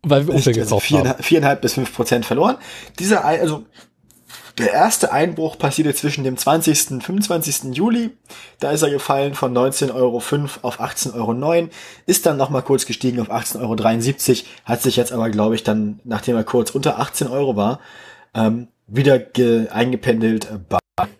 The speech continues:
Speaker 2: den achtzehn Euro zehn. Allerdings muss man sagen, eingestiegen am fünften Juli, in den Juli, sind sie mit siebzehn Euro neunzig. Das heißt, wir sind jetzt nur wieder da,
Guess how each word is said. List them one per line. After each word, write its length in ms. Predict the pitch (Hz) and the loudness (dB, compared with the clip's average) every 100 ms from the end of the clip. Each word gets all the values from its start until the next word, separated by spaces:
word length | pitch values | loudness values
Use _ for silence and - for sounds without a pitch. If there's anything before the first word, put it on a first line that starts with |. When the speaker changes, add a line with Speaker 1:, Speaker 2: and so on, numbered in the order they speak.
| _ _ - | _ _ -6
Speaker 2:
den 140 | 110 | -4
achtzehn 280 | 107 - 117 | -4 -6 -4
Euro 180 | 110 117 | -4 -2
zehn. 300 | - 113 - | 0 0 0
Allerdings 500 | 135 139 131 185 147 | 2 4 4 2 2
muss 200 | 147 139 | 0 0
man 160 | 131 117 | 0 2
sagen, 380 | 170 175 98 90 - - - _ _ _ _ _ _ _ - | 2 2 -2 -18 -20 -20 -20 _ _ _ _ _ _ _ 0
eingestiegen 500 | 156 240 254 - 202 - 202 | 2 4 2 0 -4 -4 -4
am 140 | 151 | -2
fünften 380 | - 220 208 160 | 2 0 0 -4
Juli, 340 | 156 208 127 113 | -2 0 2 0
in 160 | 165 | 0
den 140 | 156 139 | -2 -2
Juli, 320 | 175 143 101 | -4 -2 -4
sind 140 | 120 | -2
sie 100 | 131 | -2
mit 140 | 123 110 | -2 0
siebzehn 300 | 143 - 131 | -2 -2 -2
Euro 220 | 127 123 | 0 2
neunzig. 480 | 131 127 - - - - | 2 2 0 -8 -12 -6
Das 140 | 113 | -2
heißt, 220 | 131 127 | 0 0
wir 80 | 123 | 0
sind 200 | 123 165 | 0 4
jetzt 200 | 165 - | 2 4
nur 180 | 139 165 | 2 4
wieder 200 | 160 143 | 6 4
da, 340 | 139 139 143 | 4 4 2